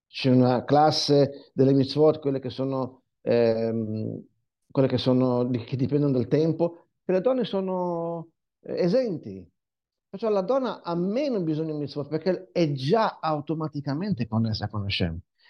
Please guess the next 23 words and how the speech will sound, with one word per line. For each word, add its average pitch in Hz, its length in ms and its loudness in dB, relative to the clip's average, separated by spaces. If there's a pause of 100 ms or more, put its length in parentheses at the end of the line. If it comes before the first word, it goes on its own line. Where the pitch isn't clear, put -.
(120)
Invece 196 320 6
l'uomo 240 280 6
ha 185 140 4
bisogno 180 800 4
proprio 175 460 2
ogni 190 320 -2
giorno 202 340 -2
di 143 120 -6
mettere 156 300 -6
tefillin 151 640 2 (220)
e 139 120 -4
questo 196 240 4
e 160 40 2
quest'altro, 175 400 0
perché 196 160 -2
altrimenti 214 680 -2
non 156 140 -4
riuscirebbe 160 800 -2 (320)
ad 143 160 2
arrivare 151 640 2 (1040)
a 139 60 -2
questi 143 280 -2
livelli. 87 480 -6